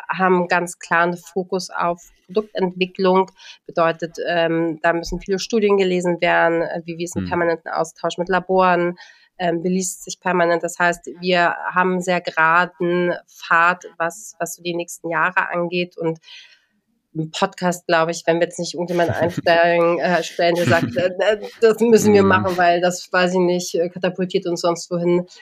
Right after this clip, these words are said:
Speaker 1: Nee, wir sind da sehr, äh, sehr geradlinig.
Speaker 2: Okay, cool.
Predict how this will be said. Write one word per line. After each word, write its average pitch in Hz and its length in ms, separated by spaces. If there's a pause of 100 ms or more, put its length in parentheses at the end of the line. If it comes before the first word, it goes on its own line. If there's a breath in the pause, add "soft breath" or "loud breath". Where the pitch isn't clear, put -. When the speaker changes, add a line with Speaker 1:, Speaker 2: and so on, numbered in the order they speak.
(120)
Speaker 1:
Nee, 151 240
wir 165 80
sind 160 160
da 160 80
sehr, 151 440 (100)
äh, 175 100 (600)
sehr - 240 (120)
geradlinig. 139 600 (460)
Speaker 2:
Okay, 95 260 (420)
cool. 98 220